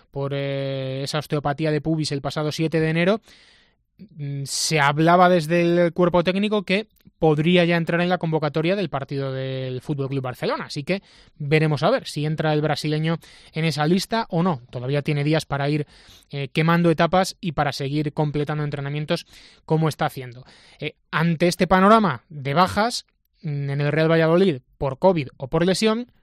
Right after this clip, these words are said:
evidentemente a Sergio González le ha tocado tirar hoy para la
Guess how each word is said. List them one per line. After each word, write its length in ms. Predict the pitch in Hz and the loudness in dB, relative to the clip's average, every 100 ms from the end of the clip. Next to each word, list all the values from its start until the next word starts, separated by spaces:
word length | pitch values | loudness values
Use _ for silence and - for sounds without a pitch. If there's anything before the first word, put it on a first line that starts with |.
| _ _ _ _ - - | _ _ _ _ -20 -10
evidentemente 560 | 147 143 139 143 151 151 | -6 -4 -4 -2 -2 0
a 20 | |
Sergio 240 | 147 147 | -2 -2
González 400 | 151 147 156 165 | -2 0 0 0
le 120 | 160 151 | 0 -2
ha 60 | |
tocado 320 | 151 147 151 | -2 -2 -2
tirar 260 | 143 147 151 | -2 -2 0
hoy 200 | 156 175 - - _ _ | 0 -2 -6 -20 _ _
para 200 | - 147 | -2 0
la 320 | 147 143 139 | 0 0 -2